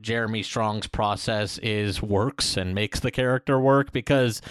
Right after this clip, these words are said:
the scene where he's, like, throwing a party for himself and he, like, does the rap song is, like, so close to pushing it over the edge, but there is a real <laughs> humanity and vulnerability in it that, that does make it kinda work.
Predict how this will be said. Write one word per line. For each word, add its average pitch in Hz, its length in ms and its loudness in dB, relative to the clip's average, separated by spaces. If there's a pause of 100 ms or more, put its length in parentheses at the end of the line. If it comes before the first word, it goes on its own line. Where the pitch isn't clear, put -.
(400)
the 151 80 4
scene 285 300 4
where 220 100 8
he's, 170 240 2
like, 156 160 4
throwing 135 320 4
a 113 60 -2
party 113 400 0
for 123 180 0
himself 123 560 2
and 104 80 -4
he, 110 140 0
like, 104 200 -2
does 107 260 0
the 110 120 0
rap 92 380 0
song 123 560 2
is, 107 260 -2
like, 107 300 2 (280)
so 202 380 6
close 143 420 2
to 123 120 0
pushing 120 420 0
it 110 80 0
over 113 240 2
the 101 180 0
edge, 98 420 0
but - 160 -4
there 117 140 2
is 139 360 4
a 131 100 4
real 107 540 2
<laughs> - 40 -20
humanity 160 840 2
and 127 120 -2
vulnerability 160 1040 2
in 139 140 2
it 139 260 0
that, 127 280 -2
that 113 260 -4
does 131 320 0
make 117 240 -2
it 113 160 -4
kinda 113 200 0
work. 92 460 -2